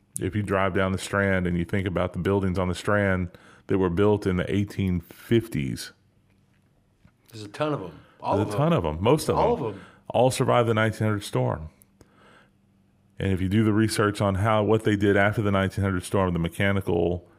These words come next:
Speaker 1: innovations that weren't really mechanical, it was all man labor for the most part,
Speaker 2: Mm-hmm.
Speaker 1: uh, and building the seawall and raising all the buildings and filling all the buil-, filling
Speaker 2: That was
Speaker 1: in under all
Speaker 2: after
Speaker 1: the
Speaker 2: the
Speaker 1: buildings.
Speaker 2: Industrial Revolution, if I'm not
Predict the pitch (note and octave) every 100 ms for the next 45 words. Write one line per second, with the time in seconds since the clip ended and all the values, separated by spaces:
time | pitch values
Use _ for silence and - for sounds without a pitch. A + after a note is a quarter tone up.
0 | _ - F#2+ F#2+ F2+ F#2+ - D#2+ D#2+ D#2+
1 | - _ _ _ _ F#2+ F#2 G2 F#2 -
2 | F#2+ G#2 F2 - G2 G#2+ F#2 F2 D#2+ F2
3 | F#2+ G2+ F#2 F2 F2+ G2 F#2 G2+ G#2+ E2+
4 | D#2+ E2+ - G2+ C#3 - E2+ F2 A2+ -
5 | - C#3+ D#3 - - - F2 E2 D#2+ D#2
6 | F#2 F#2 F2 - F#2+ F2+ F2 F#2+ G#2+ A#2
7 | - - D2+ D2+ D#2 E2 E2+ F2+ F#2+ F#2
8 | F2+ F2+ F2 G2 G2 G2+ A2 A#2 G#2 D2
9 | D2 - G2+ G2 F#2+ F#2 F2 F2 F#2+ C#2
10 | - G#2+ G2+ G#2 G#2 G2+ G2 G#2 G#2+ G2+
11 | A2 A#2 - D3 C#3 C#3 C#3 F3+ F3+ E3
12 | B2 A2 A2+ A2+ A#2 -